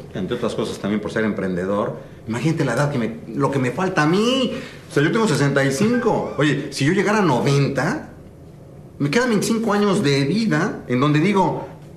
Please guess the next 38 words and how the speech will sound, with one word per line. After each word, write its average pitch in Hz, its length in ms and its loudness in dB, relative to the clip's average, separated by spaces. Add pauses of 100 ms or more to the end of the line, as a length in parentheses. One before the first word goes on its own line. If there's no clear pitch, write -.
(560)
¿en 120 160 2
qué 180 140 0
los 180 180 2
voy 139 180 2
a 160 40 4
ocupar? 185 800 -2 (520)
O 113 100 -6
sea, 143 280 2
no 151 220 2
puede 214 160 4
ser 202 180 2
que 175 100 0
me 131 380 0
ponga 160 280 2
en 165 80 4
modo 165 180 4
avión, 185 480 2 (320)
porque 131 280 2
entonces, 165 460 2
híjole, 160 540 0 (260)
este, 104 520 -4 (200)
me 110 140 0
muero 120 320 2
en 113 160 2
dos, 113 240 0
tres 110 240 -2
años, 175 340 0
¿sí 139 100 -2
me 131 60 0
explico? 113 500 -4 (340)
No, 156 160 2
no, 170 200 2
o 104 60 0
sea, 120 220 0
yo 135 140 0
tengo 170 220 2
que 180 120 2
llegar, 156 520 0